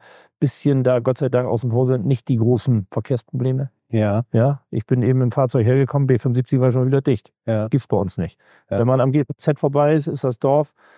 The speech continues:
Speaker 1: da gibt's keinen Stau.
Speaker 2: Dann hat man ein bisschen mehr Ruhe.
Speaker 1: Da hat man Ruhe, so verkehrsmäßig ist das eigentlich, äh, dahin, nicht, da haben, dahin haben wir noch einige Probleme, weil die Straßen nicht gut sind, aber im Ort ist alles okay. Und wenn man dann abends Freizeit hat, man kann zack auf den,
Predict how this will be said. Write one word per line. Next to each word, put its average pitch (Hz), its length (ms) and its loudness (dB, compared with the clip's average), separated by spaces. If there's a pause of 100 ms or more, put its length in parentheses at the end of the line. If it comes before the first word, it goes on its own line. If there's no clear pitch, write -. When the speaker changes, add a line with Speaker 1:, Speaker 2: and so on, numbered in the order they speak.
(220)
Speaker 1:
da - 80 0
gibt's 151 180 -2
keinen 90 140 0
Stau. 80 260 -2
Speaker 2:
Dann 110 140 0
hat 101 80 0
man 117 120 0
ein - 20 0
bisschen 117 200 0
mehr 117 100 0
Ruhe. 101 380 -2
Speaker 1:
Da 113 100 0
hat 139 120 0
man 143 180 2
Ruhe, 165 460 2
so 131 220 -2
verkehrsmäßig 156 720 -4
ist 143 220 -6
das 143 160 2
eigentlich, 147 400 -2
äh, 143 420 2 (1120)
dahin, 175 480 2
nicht, - 440 -4
da 143 140 2
haben, 151 160 -2
dahin 151 300 2
haben 175 120 4
wir 160 80 4
noch 165 120 2
einige 175 280 2
Probleme, 180 440 2
weil 143 100 2
die 135 60 -4
Straßen 165 260 2
nicht 165 100 0
gut 170 120 0
sind, 170 140 0
aber 143 180 2
im 160 120 0
Ort 160 180 2
ist 147 100 0
alles 156 220 0
okay. 160 260 0
Und 143 160 -4
wenn 147 100 0
man 147 200 -2
dann 147 160 2
abends 143 260 -4
Freizeit 147 380 -2
hat, 151 140 0
man 147 120 0
kann 143 280 0
zack - 260 -6
auf 135 180 0
den, 139 220 2